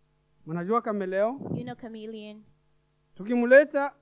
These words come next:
Speaker 1: tunamuweka hapa. Mnaona vile hii nani inafanana hii?
Speaker 2: If we bring the chameleon and put it here on the carpet, do you see the
Speaker 1: Atafanana
Speaker 2: carpet?
Speaker 1: aje?
Speaker 2: How will the
Speaker 1: Atafanana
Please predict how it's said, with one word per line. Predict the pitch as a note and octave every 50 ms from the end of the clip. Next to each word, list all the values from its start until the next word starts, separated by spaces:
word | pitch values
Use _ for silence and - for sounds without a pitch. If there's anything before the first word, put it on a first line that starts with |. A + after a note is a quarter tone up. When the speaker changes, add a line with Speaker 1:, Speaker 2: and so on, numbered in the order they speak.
| _ _ -
Speaker 1:
tunamuweka | - G3+ G#3 G3+ G#3 A3 B3 C4 B3 - G#3
hapa. | G#3+ G#3 F#3+ - F#3
Mnaona | F3 F#3 F#3 F#3+ G#3 B3 C4 A#3+
vile | A3 A3+ A#3 A3+ G#3+ G#3+
hii | A3 A3 G#3+ G3+
nani | G3+ G3+ G3+ G#3
inafanana | G3 F3+ D#3+ C#3+ - D3+ E3 F3 E3+ E3 D3+ C#3
hii? | C3 B2 A#2 A2 - _ _
Speaker 2:
If | - A#3+ B3 - -
we | C#4
bring | A#3+ A3 C4+ D4 D4+
the | C4 C#4+
chameleon | - C4+ A#3+ A#3+ B3 B3 B3+ B3+ B3 A#3+
and | A3+ A3+ A3+ -
put | - B3+ B3 B3
it | B3+ B3 B3
here | - C4+ C4 A#3+ A3
on | G#3 G#3
the | G#3
carpet, | - - A3 - G#3+ G3 F#3+
do | G#3+
you | F#3+
see | B3+
the | C4
Speaker 1:
Atafanana | D4 A#3+ A3 A3 B3 C4 C4 A#3
Speaker 2:
carpet? | G#3 F#3+ F3 F#3
Speaker 1:
aje? | F#3 G3+ G3 - - - - - - - - - - - _ _ _ _ _ _ _ -
Speaker 2:
How | - A3 C4 C4+ C#4
will | C4+ C#4+ D4+
the | F4 G4+
Speaker 1:
Atafanana | G#4